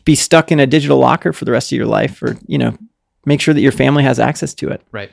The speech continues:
Speaker 1: That it's built into your estate plan, that it's built into everything.
Speaker 2: Right. Right. Exactly. Yeah, agreed. Well, I think, you know, this <laughs> part of this episode is big, "I don't know," as, you know, that's what Bitcoin is to a lot of people. You know, there,
Speaker 1: Yeah.
Speaker 2: there's experts on both sides that,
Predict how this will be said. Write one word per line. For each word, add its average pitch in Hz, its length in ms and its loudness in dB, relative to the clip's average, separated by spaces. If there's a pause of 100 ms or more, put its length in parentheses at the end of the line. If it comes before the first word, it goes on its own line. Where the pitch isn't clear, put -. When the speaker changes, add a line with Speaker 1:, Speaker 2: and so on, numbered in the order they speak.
(240)
Speaker 1:
That 139 100 4
it's 131 80 -2
built 143 260 2
into 127 160 0
your 107 100 0
estate - 340 4
plan, 160 420 2
that 113 100 0
it's - 140 -4
built - 260 2
into - 160 0
everything. 143 400 -4 (160)
Speaker 2:
Right. 101 220 -14 (380)
Right. 98 200 -16 (280)
Exactly. 107 420 -12 (920)
Yeah, 160 360 0
agreed. 147 400 0 (160)
Well, 143 160 2
I 131 100 -2
think, - 440 -8 (240)
you 117 80 -6
know, 107 60 -6
this 117 300 -6
<laughs> - 680 -12
part 208 120 -4
of 180 40 -4
this 139 240 0
episode 113 340 -2
is 104 80 -6
big, 107 320 -4
"I 101 140 -2
don't 101 160 -4
know," 95 320 -6 (180)
as, 110 460 -6 (120)
you 101 80 -10
know, 95 140 -6
that's 107 240 -4
what 98 160 -4
Bitcoin 107 300 -6
is 101 120 -8
to - 100 -4
a 98 40 0
lot 127 120 0
of - 80 -8
people. - 440 -18
You 113 100 -6
know, 101 40 -2
there, 117 120 4
Speaker 1:
Yeah. 107 60 -2
Speaker 2:
there's 107 180 -2
experts 110 340 -6
on 104 80 -2
both 104 180 -2
sides 104 420 -6
that, - 240 -8